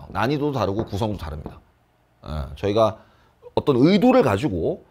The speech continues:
십팔 회를 구성을 했습니다. 다시 한번 풀어보라는 거야. 그리고 여기서는 단원별 학습을 하잖아요. 근데 단원별 학습은 일단 단원 제목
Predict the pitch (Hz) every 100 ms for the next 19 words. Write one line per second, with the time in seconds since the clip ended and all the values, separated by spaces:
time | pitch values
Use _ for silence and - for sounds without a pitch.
0 | _ - - - 233 180 151 185 - 107
1 | 107 147 - - - - - - _ -
2 | 254 - 254 269 - 220 131 82 76 -
3 | - _ - _ - 151 185 90 - _
4 | _ _ _ - 139 202 240 247 220 113
5 | 120 208 247 247 208 156 - 127 98 80
6 | 85 170 71 - - 113 175 233 240 240
7 | 196 156 - 165 247 - _ _ _ _
8 | _ _ - 226 254 226 - _ _ _
9 | _ _ _ _ - 135 175 233 226 -
10 | 98 82